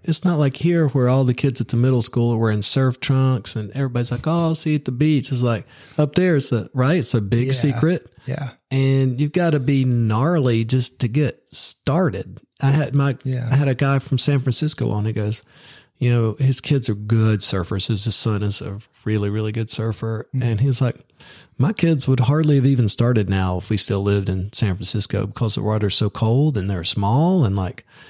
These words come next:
Speaker 1: it's not like it is here."
Speaker 2: Right. It's so dangerous up there, and it's such a unique environment that it just spawns a s-, really specific type of surfer. Like,
Speaker 1: Yeah.
Speaker 2: a really
Speaker 1: No.
Speaker 2: specific person is gonna go out 'cause there's a lot of those, a lot of that old crew,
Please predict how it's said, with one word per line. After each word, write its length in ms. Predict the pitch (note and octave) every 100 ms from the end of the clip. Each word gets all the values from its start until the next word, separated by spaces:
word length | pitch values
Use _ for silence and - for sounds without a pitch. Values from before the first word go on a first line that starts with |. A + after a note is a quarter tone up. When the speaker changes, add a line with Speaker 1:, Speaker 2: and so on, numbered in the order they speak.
| - - _ _
Speaker 1:
it's 200 | - B2+
not 160 | B2+ A2+
like 220 | C#3+ F3
it 80 | G#2+
is 140 | G2
here." 220 | G#2 F2 F#2+ -
Speaker 2:
Right. 460 | C3 B2+ B2+ C3 D#3 _
It's 160 | D#3 C3+
so 180 | - F3
dangerous 400 | D3 D3+ B2 -
up 140 | B2+
there, 360 | C#3 C3 C3 C3
and 120 | D#3+
it's 120 | C3+ -
such 200 | C#3 -
a 40 |
unique 360 | C3 C3 C3 -
environment 580 | A#2+ A#2+ A#2+ B2 D#3 -
that 120 | C3+
it 120 | B2
just 240 | - A#2+
spawns 440 | - - B2+ B2 B2
a 40 |
s-, 180 | A#2+ - -
really 460 | C3 C3 C3 B2+
specific 800 | A2+ - C#3+ - - C3+ - - _ _
type 220 | - D3
of 80 | C#3+
surfer. 440 | - F3+ C3 F3 C3+ -
Like, 140 | - -
Speaker 1:
Yeah. 280 | C3 A#2 A2
Speaker 2:
a 40 |
really 200 | C#3+ D#3
Speaker 1:
No. 40 | C#3+
Speaker 2:
specific 500 | - D3 - C3+ -
person 680 | - C#3+ C3+ - B2+ B2+ B2+ - - - - -
is 120 | C3
gonna 160 | D#3 C3+
go 120 | C3+
out 160 | D3 -
'cause 160 | C#3
there's 300 | B2+ C3+ B2+ C4
a 80 |
lot 220 | C3+ C3 E3+
of 80 | C#3+
those, 320 | C3 B2+ -
a 40 |
lot 200 | D3 C3+
of 60 | C#3
that 140 | B2
old 180 | A#2+ B2+
crew, 320 | - B2 C3